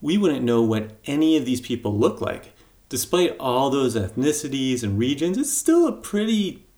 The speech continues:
small area. Like, think about the world we live in, 'cause, you know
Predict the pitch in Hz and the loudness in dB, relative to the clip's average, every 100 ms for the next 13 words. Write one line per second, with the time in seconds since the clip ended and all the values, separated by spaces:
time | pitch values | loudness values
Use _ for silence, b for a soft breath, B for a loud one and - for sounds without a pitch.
0 | _ - - 139 202 156 151 214 107 90 | _ -12 -8 -4 0 2 2 2 0 -2
1 | 107 107 - - 185 208 185 180 127 127 | -2 -4 -8 -4 -2 0 0 0 2 2
2 | 135 123 117 123 95 78 - - 107 101 | 2 2 4 4 2 -6 -12 -12 -8 -8
3 | 98 - - - | -8 -12 -14 -14